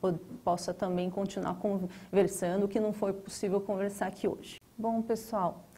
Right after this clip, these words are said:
então, assim, enquanto eu aguardo aqui a, as dúvidas de vocês e a gente organiza, bom,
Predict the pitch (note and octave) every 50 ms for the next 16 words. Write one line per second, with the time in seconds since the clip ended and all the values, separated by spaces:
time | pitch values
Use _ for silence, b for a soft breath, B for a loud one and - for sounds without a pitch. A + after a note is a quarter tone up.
0 | - - A3 A3 - A#3+ B3 B3 B3 - A3 F#3 F#3 G3+ - - G#3+ A3 G#3+ A3+
1 | G#3+ A3+ A3 - A3+ G3+ G3 F#3+ - - F#3 F3+ F3 - - - F3+ F#3 F3 E3+
2 | F3+ F3+ F3 F3+ F3 F3 E3+ E3+ - - F3 E3+ E3 D#3+ - D#3 D#3+ D#3 - -
3 | - E3+ E3+ E3+ E3 E3+ F3 E3 F3 F#3 F#3 E3 E3 D#3 E3+ E3 D#3+ E3 - -
4 | D#3+ E3 D#3+ - - F3+ F3+ F3+ F3 F#3 F#3 F3 D#3+ E3 E3 E3 - E3+ D#3+ B
5 | B B B - - F3 E3+ E3+ F3 E3+ E3 E3+ F#3 G#3 G#3+ G#3 G#3+ A#3+ A3+ B
6 | B B B B B - G#3+ G3+ F3+ F3 -